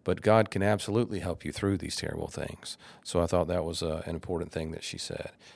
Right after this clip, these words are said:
She sa-, said also that, uh, uh, kindness i-, is, uh, contagious. If you're kind to somebody else, uh, then they're gonna feel better, and then it has sort of a multiplication, multiplier benefit.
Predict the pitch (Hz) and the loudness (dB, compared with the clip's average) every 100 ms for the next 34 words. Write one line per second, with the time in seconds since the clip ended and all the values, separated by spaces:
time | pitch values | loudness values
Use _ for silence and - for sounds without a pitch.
0 | - - 85 - 95 - 95 87 87 90 | -16 -6 -2 0 -2 0 0 2 0 0
1 | 90 85 80 78 78 76 - - - - | -2 -2 -2 -2 -2 -4 -8 -20 -20 -20
2 | _ - 50 50 98 _ _ - - 131 | _ -8 -4 -4 -8 _ _ -2 6 8
3 | 135 90 78 - - - _ _ _ _ | 8 4 0 -4 -6 -12 _ _ _ _
4 | 95 92 90 92 87 92 87 82 78 - | -6 -4 -2 -2 -2 0 0 0 -2 -6
5 | 92 78 104 120 147 - - - _ _ | -4 2 2 4 2 2 -4 -10 _ _
6 | _ - - 92 87 110 101 92 - 104 | _ -12 -4 -2 2 4 4 4 2 2
7 | 95 95 92 110 123 - - - - - | 4 4 6 6 6 2 -6 -8 -16 -20
8 | _ - 85 80 80 82 98 98 95 90 | _ -2 0 0 0 2 2 4 2 0
9 | 82 - - 117 117 104 117 117 110 - | -2 -10 0 6 6 8 8 8 4 -2
10 | - - _ 90 90 98 95 98 95 95 | -20 -20 _ -2 2 2 2 2 2 2
11 | 92 104 98 95 98 101 - 98 - 123 | 2 2 2 2 2 2 0 -4 2 2
12 | 123 - 82 80 107 - 104 90 82 85 | 2 -2 -2 2 2 2 2 2 2 -2
13 | 82 - 80 | -4 -4 -6